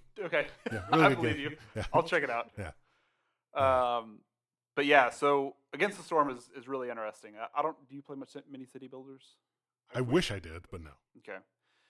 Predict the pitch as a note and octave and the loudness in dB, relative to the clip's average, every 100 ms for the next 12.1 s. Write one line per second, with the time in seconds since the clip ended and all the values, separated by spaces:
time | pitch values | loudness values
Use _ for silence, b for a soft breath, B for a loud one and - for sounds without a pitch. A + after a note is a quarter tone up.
0 | _ _ _ _ _ _ - D3+ D#3+ - | _ _ _ _ _ _ -6 -4 -4 -8
1 | _ _ _ - - - - _ _ _ | _ _ _ -20 -20 -20 -20 _ _ _
2 | _ _ _ - D#3 E3+ F3+ F#3 E3+ C3 | _ _ _ -18 -10 -10 -10 -12 -6 -2
3 | B2+ A2+ - C3 - _ - E3 - F#3 | -2 -4 -8 -10 -10 _ -2 -2 -2 -6
4 | D#3 C3+ C3+ C3 B2+ B2 A#2 _ _ - | -10 -6 -2 0 0 -2 -6 _ _ -4
5 | B2+ A#2+ - C3 C#3+ D#3 D#3 - C3 C3+ | -2 -2 -2 -2 -2 -4 -12 -12 -10 -10
6 | D3 C#3 B2+ - C3+ C#3 C#3+ D3+ C#3+ A#2+ | -12 -16 -18 -18 -18 -14 -14 -14 -10 -10
7 | A#2 A2+ G2+ _ _ _ _ _ A#2+ A2 | -8 -10 -10 _ _ _ _ _ -20 -8
8 | C3+ C3 A#2+ B2+ A#2 _ _ _ _ C#3 | -4 -4 -6 -10 -10 _ _ _ _ -16
9 | C3 B2+ A2+ G#2+ - G#2+ - G#2+ A#2+ B2+ | -8 -4 -4 -6 -12 -20 -20 -14 -4 -2
10 | A#2+ _ _ A#2+ A2 G#2+ G#2 G2 _ _ | -2 _ _ -16 -16 -18 -20 -20 _ _
11 | _ _ _ _ _ - G#2+ G#2+ G#2 G2 | _ _ _ _ _ -10 -8 -8 -8 -12